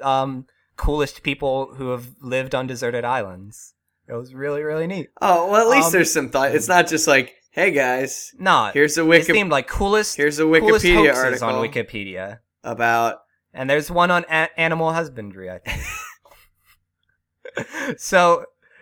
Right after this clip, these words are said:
Speaker 1: yeah, check that out. Um, another great thing that we have, and that Holly mentioned in her comments, um, 'cause she loved our beautiful, beautiful spam p-, comments, is we have a website, ninjas versus podcast dot eric toribio, E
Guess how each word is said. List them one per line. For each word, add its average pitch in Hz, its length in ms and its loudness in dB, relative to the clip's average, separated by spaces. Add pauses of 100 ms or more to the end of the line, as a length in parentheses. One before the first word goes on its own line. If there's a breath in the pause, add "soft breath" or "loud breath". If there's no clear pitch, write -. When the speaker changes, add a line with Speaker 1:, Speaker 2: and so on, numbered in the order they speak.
(120 soft breath)
Speaker 1:
yeah, 208 200 2
check 185 220 -4
that 143 180 2
out. 110 160 -4 (200)
Um, 185 320 2
another 202 320 0
great 175 380 -2
thing 170 140 -2
that 156 120 -2
we 139 120 -4
have, 127 320 0
and 127 100 -4
that 120 100 -6
Holly 165 300 -2
mentioned 135 540 -8
in 110 140 -8
her 123 340 -6
comments, 101 760 -10 (320)
um, 101 340 -14
'cause - 200 -14
she 123 140 -10
loved 117 340 -4
our 104 100 -8
beautiful, 113 400 -10
beautiful 104 400 -16
spam 113 400 -8
p-, - 80 -20
comments, 95 540 -16 (320 soft breath)
is 156 160 -14
we 226 160 -8
have 208 320 2
a 170 60 -2
website, 139 600 -4
ninjas 175 460 -8
versus 156 340 -8
podcast 139 640 -2
dot 104 240 -6
eric 147 300 -2
toribio, 120 580 -4 (360)
E 143 260 -10